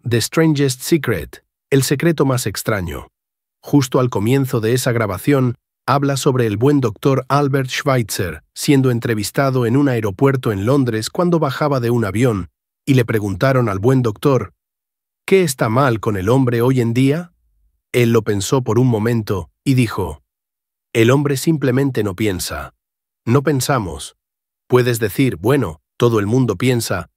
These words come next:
No, entiende que la actividad mental no constituye pensar.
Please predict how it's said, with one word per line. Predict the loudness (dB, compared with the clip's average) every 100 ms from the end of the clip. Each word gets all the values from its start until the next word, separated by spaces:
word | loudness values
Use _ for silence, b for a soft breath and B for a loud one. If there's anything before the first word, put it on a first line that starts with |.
| _ -2
No, | 2 2 0 _ -4
entiende | -2 0 2 2 0
que | -2
la | -2
actividad | -2 -2 0 0 0
mental | -2 -2 -2 -2 -2
no | 0 0
constituye | 0 -2 -4 0 0 0
pensar. | -4 -4 -2 -4 -6